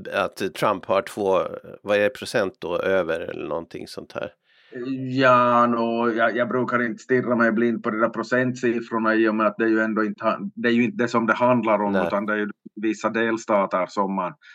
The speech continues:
Speaker 2: kan, kan fokusera på. Men,
Speaker 1: Mm.
Speaker 2: men det, det som man ju kan peka på där, att blir det, eh, liksom oavgjort sett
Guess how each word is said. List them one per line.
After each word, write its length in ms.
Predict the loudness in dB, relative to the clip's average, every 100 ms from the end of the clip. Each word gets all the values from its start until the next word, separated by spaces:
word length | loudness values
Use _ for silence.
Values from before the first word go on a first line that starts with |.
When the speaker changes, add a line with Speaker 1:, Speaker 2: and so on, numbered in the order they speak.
| -14 -2
Speaker 2:
kan, 320 | -2 -2 -4
kan 200 | -2 -2
fokusera 640 | -4 -8 -4 0 0 0 -2
på. 240 | -2 -2
Men, 280 | 0 0 0
Speaker 1:
Mm. 120 | -4 -12 _
Speaker 2:
men 220 | -6 -2
det, 160 | -2 -2 -4
det 160 | -2 0
som 240 | 2 4
man 180 | 6 4
ju 100 | 4
kan 280 | 2 2 2
peka 360 | 2 0 0 -2
på 240 | 0 0
där, 300 | 0 0 0
att 160 | 0 -4
blir 480 | -10 -6 -2 0 2
det, 180 | 2 2 -2 _ _ _ _ -10
eh, 80 | -4
liksom 720 | 0 0 0 0 0 0 -4 _ -10
oavgjort 920 | -8 -4 2 4 4 4 4 2 0
sett 180 | -2